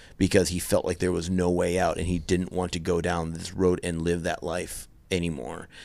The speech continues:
And he knew he was gonna be letting a lot of people down instead of coming and talking to the people that he knew cared about him.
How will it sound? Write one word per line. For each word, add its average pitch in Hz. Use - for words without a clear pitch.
And 92
he 87
knew 95
he 90
was 87
gonna 92
be 87
letting 87
a 82
lot 85
of 85
people 90
down 85
instead 90
of 87
coming 85
and 82
talking 87
to 85
the 85
people 82
that 82
he 131
knew 104
cared 90
about -
him. 57